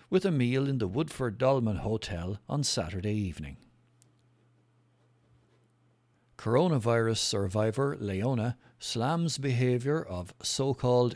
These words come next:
influencers. In May, Leona Hicks from Barrow House arrived home to a hero's welcome after spending five weeks in a Dublin hospital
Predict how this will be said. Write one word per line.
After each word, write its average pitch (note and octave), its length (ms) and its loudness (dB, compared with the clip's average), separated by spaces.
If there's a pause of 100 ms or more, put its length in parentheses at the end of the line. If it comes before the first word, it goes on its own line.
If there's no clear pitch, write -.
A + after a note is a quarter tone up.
(120)
influencers. F#2 880 -2 (1400)
In D3 280 2
May, G#2 320 4 (280)
Leona A2 440 0
Hicks - 400 -4
from G2+ 200 -4
Barrow G#2+ 340 0
House G2 480 -2
arrived G#2 460 -2
home G2+ 280 -2
to F#2 180 -4
a F2+ 80 -4
hero's C3 460 0
welcome F#2+ 460 0 (360)
after A2 320 -4
spending A#2+ 500 0
five G2+ 440 -2
weeks F2+ 360 -4
in F#2+ 120 -4
a F2 60 -4
Dublin G#2+ 400 -2
hospital E2+ 680 -6